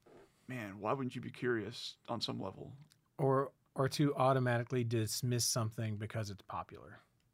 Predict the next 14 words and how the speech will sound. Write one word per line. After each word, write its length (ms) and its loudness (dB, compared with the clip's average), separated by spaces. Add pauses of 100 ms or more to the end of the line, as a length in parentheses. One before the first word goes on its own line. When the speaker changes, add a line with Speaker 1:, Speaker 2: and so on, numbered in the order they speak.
(600)
Speaker 1:
Well, 140 10
th-, 160 6
yeah, 160 6 (160)
yeah. 140 2 (260)
Speaker 2:
You 180 -2
know? 280 -4
Speaker 1:
For 120 8
any 140 6
reason. 340 -2 (220)
For 100 -6
any 120 0
reason. 260 -4
Speaker 2:
Right, 220 -4 (120)
Speaker 1:
But, 220 0